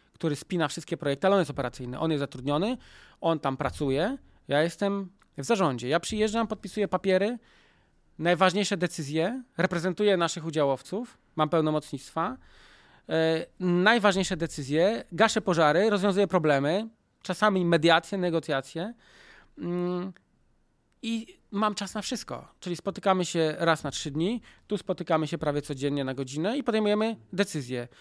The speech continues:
Wieczorem siadam do komputera, decyzja, decyzja, decyzja, gaszę pożar, decyzja. Tak wygląda prowadzenie biznesu. I w ten sposób buduje się ten biznes, a potem dochodzimy do momentu, że robi się czterdzieści nieruchomości,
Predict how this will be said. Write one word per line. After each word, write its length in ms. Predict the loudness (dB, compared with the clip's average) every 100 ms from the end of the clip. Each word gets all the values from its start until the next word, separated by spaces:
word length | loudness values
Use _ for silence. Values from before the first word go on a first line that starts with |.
| -10 -6
Wieczorem 300 | -2 -2 0
siadam 200 | 0 0
do 80 |
komputera, 580 | -2 -4 2 4 4 2 -4 _ -8
decyzja, 460 | -6 -6 -6 -6
decyzja, 500 | -4 -4 -4 -10 -8
decyzja, 440 | -6 -6 -4 -2 0
gaszę 240 | 0 -4
pożar, 320 | -4 -2 -2
decyzja. 420 | -4 -10 -4 -2 -4 -8 -2
Tak 140 | 0
wygląda 300 | 2 2 2
prowadzenie 400 | 2 2 2 0
biznesu. 500 | 0 0 0 -2 -14 -14 _ _ -20 -20 -10
I 40 | -4
w 60 |
ten 120 | -2
sposób 320 | 0 -2 -4 -4
buduje 360 | -2 2 2
się 100 | 0
ten 180 | -4 -2
biznes, 320 | -2 -4 -4
a 40 | -4
potem 240 | -2 -2
dochodzimy 460 | 0 0 0 0 2
do 80 |
momentu, 460 | 2 4 2 0 -2 -6 -20 -4
że 120 | 4
robi 160 | 4 4
się 120 | -4
czterdzieści 640 | 0 0 0 0 -2 -2 0
nieruchomości, 920 | 0 2 2 2 2 -4 -2 -2